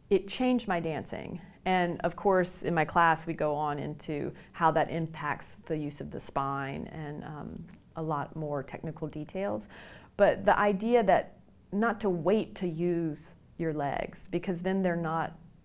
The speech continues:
strong and powerful when you need them. We love to hang over with our long, uh, straight legs <laughs> 'cause it feels good in our hamstrings. But it, uh, if we don't bend them, we don't ever get those powerful, um,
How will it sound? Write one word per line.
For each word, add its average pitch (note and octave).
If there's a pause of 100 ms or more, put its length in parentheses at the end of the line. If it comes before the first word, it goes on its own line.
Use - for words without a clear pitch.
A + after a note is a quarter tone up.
(100)
strong E3
and D3
powerful D#3
when D3
you C#3+
need D3
them. - (360)
We F3+
love F3+
to G3
hang E3+
over D3+
with D3
our D3
long, D3
uh, D3 (300)
straight -
legs E3 (120)
<laughs> F#3
'cause A3
it G3+
feels F3+
good F3+
in D#3+
our D#3+
hamstrings. F3+ (380)
But F3
it, E3 (220)
uh, D3 (760)
if F3+
we F3+
don't F3+
bend F3
them, D3+
we D3
don't D3
ever D3
get C#3
those C3
powerful, C#3+
um, C#3